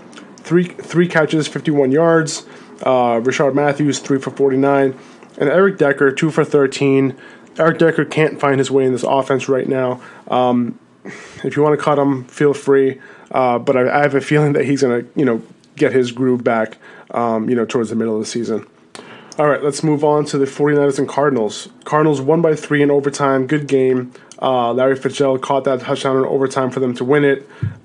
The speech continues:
Forty-niners went down the field. They had, they had a really good drive. Um, I think,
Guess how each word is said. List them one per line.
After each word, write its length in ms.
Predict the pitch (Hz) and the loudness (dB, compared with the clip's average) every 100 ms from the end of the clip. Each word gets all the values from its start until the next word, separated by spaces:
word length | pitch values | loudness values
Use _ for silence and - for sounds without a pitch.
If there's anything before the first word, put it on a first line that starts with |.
| - | -18
Forty-niners 600 | - 143 147 143 143 131 | -2 2 4 4 2 2
went 160 | 139 | 2
down 160 | 135 135 | 2 0
the 60 | 123 | -2
field. 540 | - 139 131 131 127 - - - - - _ _ _ _ - | -2 0 2 0 -4 -14 -16 -20 -20 -20 _ _ _ _ -18
They 240 | 135 139 | -2 0
had, 200 | 131 135 | 0 0
they 80 | 139 | 2
had 120 | 131 | 2
a 20 | |
really 220 | 123 165 156 | 2 2 2
good 160 | 139 | 0
drive. 540 | 131 127 127 127 123 - 135 | 2 2 2 0 -2 -8 -4
Um, 540 | 127 120 117 117 - - - | -2 0 -2 -4 -8 -8 -4
I 100 | 127 | -2
think, 440 | 147 131 127 - | 2 0 -2 -12